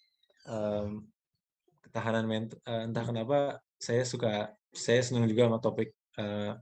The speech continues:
Speaker 1: mental health gitu ya.
Speaker 2: Hmm.
Speaker 1: Dan menurut saya yang mem-, bisa membedakan, mmm, mungkin saya, saya ju-, saya juga belum sukses. <laughs>
Speaker 2: Iya, iya, benar,
Speaker 1: Saya
Speaker 2: Mas,
Speaker 1: masih
Speaker 2: benar.
Speaker 1: jauh
Speaker 2: Hmm.
Speaker 1: dari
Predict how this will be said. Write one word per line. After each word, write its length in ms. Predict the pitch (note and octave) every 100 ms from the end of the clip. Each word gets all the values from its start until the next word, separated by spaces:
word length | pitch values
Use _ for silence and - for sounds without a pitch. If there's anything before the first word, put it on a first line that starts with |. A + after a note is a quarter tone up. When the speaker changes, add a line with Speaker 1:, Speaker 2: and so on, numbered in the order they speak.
| A2+
Speaker 1:
mental 300 | G#2 G#2+ G#2+
health 180 | G#2+ A2 B2
gitu 120 | A2 A#2+
ya. 40 | A2 -
Speaker 2:
Hmm. 380 | B2+ B2+ B2+ - _ _ _ -
Speaker 1:
Dan 200 | A#2 A2 A2+
menurut 160 | A2+
saya 180 | B2 D3 C#3+ - _ _ -
yang 140 | B2+ A2
mem-, 120 | G#2+
bisa 140 | A2 A#2+
membedakan, 520 | G#2+ G#2+ G#2+ G#2+ A2+ A2 A2 B2 - _ _ _ _ _ _ _ _ _ _
mmm, 760 | A#2 G#2+ G#2+ G#2+ G#2+ G#2+ G#2+ G#2+ _ _ _ -
mungkin 160 | C3+ F3
saya, 120 | F3
saya 120 | - G3
ju-, 140 | F#3 F3
saya 120 | G3+
juga 120 | F#3 B2+
belum 120 | B2
sukses. 280 | C3+ - D3
<laughs> 140 | A#2+
Speaker 2:
Iya, 120 | C#3 E3+ -
iya, 100 | C3+ C#3
benar, 160 | C3 B2
Speaker 1:
Saya 100 | A#2+
Speaker 2:
Mas, 20 | D#3+
Speaker 1:
masih 200 | D3+ D#3
Speaker 2:
benar. 0 |
Speaker 1:
jauh 140 | C#3+ D#3
Speaker 2:
Hmm. 80 |
Speaker 1:
dari 260 | C#3+ C3+ C3+